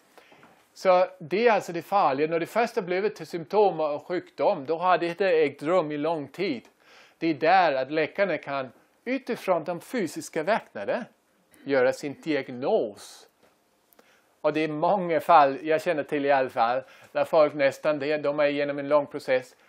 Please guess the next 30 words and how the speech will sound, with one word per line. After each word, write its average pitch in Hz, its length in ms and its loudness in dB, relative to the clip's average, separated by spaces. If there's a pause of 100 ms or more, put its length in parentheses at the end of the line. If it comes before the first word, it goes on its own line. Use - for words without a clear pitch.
(280)
och 160 140 -2
så 185 100 -2
får 180 180 6
de 165 140 2
sin 156 260 -2
diagnos 151 580 -2
och 139 60 -4
det 156 60 -4
är 180 40 -4
nästan 165 320 -4
som 160 160 -4
om, 139 260 2
"Ja, 135 320 2
det 190 100 -4
var 214 100 -2
det." 175 300 -2 (1900)
För 175 80 -6
det 170 80 0
är - 20 2
inte 190 140 0
alltid - 260 -6
man 190 140 -4
kan 202 180 -8
komma 190 260 4
åt 220 380 4 (440)
orsaken 208 760 0
och 165 100 -2
ändra 160 240 -2
på 175 160 -6
sjukdom. - 500 -12